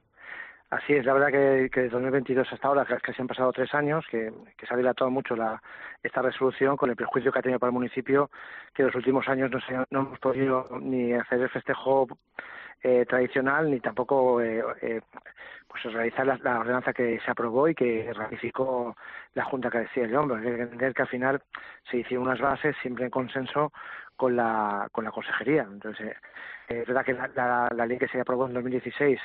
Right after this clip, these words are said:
eh, pues que prohibía la, la, matar el toro, el toro de la Vega en, en el festejo tradicional, pero también nos habilitaba para buscar una solución y verificar la, la ordenanza. Por lo tanto, si nos dejan, eh, nos,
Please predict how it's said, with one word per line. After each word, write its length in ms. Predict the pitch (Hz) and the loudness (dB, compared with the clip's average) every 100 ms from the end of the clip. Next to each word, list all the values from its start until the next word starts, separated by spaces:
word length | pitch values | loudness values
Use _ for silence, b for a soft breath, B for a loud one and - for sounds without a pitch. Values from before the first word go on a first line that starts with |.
| - B B B - | -8 B B B -12
eh, 260 | 127 117 113 - | -8 -6 -6 -8
pues 160 | 117 | -8
que 120 | - | -8
prohibía 560 | 120 113 117 - 123 123 120 117 117 - | -6 -2 -2 0 -2 -2 -2 -4 -6 -2
la, 220 | 123 117 - | -2 -2 -6
la, 200 | 139 127 | -4 -2
matar 240 | 104 107 120 | -2 0 0
el 120 | 113 | 0
toro, 460 | 120 123 120 123 | 0 0 2 2
el 140 | 127 113 | 0 -2
toro 160 | 123 | -2
de 80 | 120 | 0
la 100 | 120 | 2
Vega 340 | 131 117 113 107 | 2 0 -2 -6
en, 220 | 104 104 B B B B B - | -10 -14 B B B B B -10
en 140 | 120 | -8
el 60 | 110 | -6
festejo 480 | 110 - 117 127 | -8 -6 0 0
tradicional, 600 | 127 123 - 127 135 160 - B B - | 0 -4 -6 -2 0 0 -4 B B -4
pero 140 | 135 131 | 0 2
también 240 | 117 113 | 0 -2
nos 100 | 117 | -2
habilitaba 480 | 127 127 120 131 139 | 2 2 2 0 2
para 320 | 135 120 110 | 0 0 0
buscar 280 | 117 117 123 | -2 -4 -4
una 120 | 120 | -4
solución 580 | - 127 120 - 143 151 | -2 -4 -4 -4 -2 0
y 140 | 123 | 0
verificar 720 | 113 - - - - 135 127 | -2 -8 -12 -12 -2 0 2
la, 400 | 120 110 107 110 104 | 0 -4 -4 -6 -6
la 100 | 107 | -6
ordenanza. 520 | 101 120 156 - - B B B B _ | -6 -6 -6 -6 -16 B B B B _
Por 100 | 113 | -6
lo 60 | |
tanto, 280 | 110 117 127 | -4 2 2
si 320 | - 104 98 - - B B B B _ _ | 2 -2 -8 -12 -18 B B B B _ _
nos 160 | 123 117 | -8 0
dejan, 760 | 123 - 120 120 120 120 120 120 | 2 4 4 4 2 2 0 -2
eh, 400 | 113 113 113 117 | -2 -2 -2 -6
nos, 160 | 117 113 | -8 -12